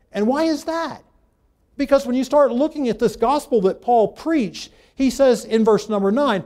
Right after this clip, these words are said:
"Who saved us and called us with an holy calling, not because of our works, but according to his own purpose and grace, which was he gave us in Christ Jesus before the ages began." Now just stop and think about that for a moment. That's the rub right there.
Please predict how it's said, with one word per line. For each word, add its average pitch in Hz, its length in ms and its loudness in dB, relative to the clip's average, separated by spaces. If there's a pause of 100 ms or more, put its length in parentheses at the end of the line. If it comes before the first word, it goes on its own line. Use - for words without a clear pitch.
(140)
"Who 233 120 0
saved 277 340 0
us 254 140 -8
and 220 120 -4
called 254 280 2
us 220 120 -4
with 185 120 -2
an 175 60 -6
holy 226 320 2
calling, 208 440 0 (240)
not 254 400 -2
because 226 400 -2
of 190 120 -2
our 185 180 2
works, 233 320 0
but 180 160 -4
according 226 340 -2
to 185 80 -2
his 170 140 0
own 220 200 -2
purpose 226 520 -4
and 180 120 -8
grace, 202 380 2 (320)
which 202 300 0
was 185 240 0 (240)
he 202 180 -8
gave 220 400 0
us 202 220 -2
in 220 280 -4
Christ 196 380 -6
Jesus 175 420 -8
before 185 380 -2
the 156 240 -4
ages 160 380 -6
began." 143 500 -8 (320)
Now 165 120 -14
just 233 240 -6
stop 185 280 -8
and 156 100 -18
think 151 200 -14
about 120 280 -16
that 127 240 -10
for 131 120 -16
a 123 40 -14
moment. 117 380 -16 (220)
That's 220 320 -6
the 190 100 -4
rub 151 380 -2
right 139 260 -12
there. 107 300 -14